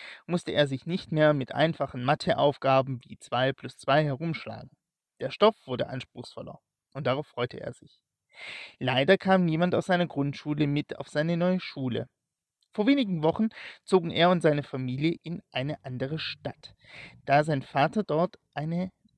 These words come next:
neue Stelle angenommen hatte. Daniel schaute sich im Spiegel nochmal an. Er kämmte sich, zog sein Lieblingsshirt von seinem Lieblingsfußballverein an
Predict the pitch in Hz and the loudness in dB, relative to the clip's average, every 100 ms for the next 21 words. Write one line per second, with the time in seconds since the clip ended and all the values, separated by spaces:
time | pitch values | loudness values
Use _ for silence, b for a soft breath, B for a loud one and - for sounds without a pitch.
0 | _ 131 123 160 - 143 117 123 131 127 | _ -8 -4 -4 -4 -4 -4 -6 -8 -8
1 | 123 123 143 - 120 - - _ _ _ | -6 -6 -6 -6 -8 -10 -20 _ _ _
2 | _ _ _ _ _ - 165 196 208 208 | _ _ _ _ _ 0 4 6 6 4
3 | - 135 139 139 135 147 - - 147 127 | 2 0 0 -4 -8 -10 -14 -18 -12 -10
4 | - 151 151 160 170 147 - 170 - - | -10 -8 -6 -4 -4 -6 -8 -6 -6 -10
5 | - _ _ _ - 147 156 147 143 165 | -18 _ _ _ -10 -8 -2 -2 -2 -4
6 | 226 - B B B - 285 247 185 156 | -4 -8 B B B 0 0 4 2 2
7 | 143 - 143 139 - 156 - 151 139 131 | 0 -2 -6 -4 4 4 4 -6 -6 -4
8 | 131 151 220 135 131 - 240 - 139 - | -2 0 -2 -2 -10 -6 -6 -4 -6 -4
9 | 135 131 127 165 | -6 -6 -2 -2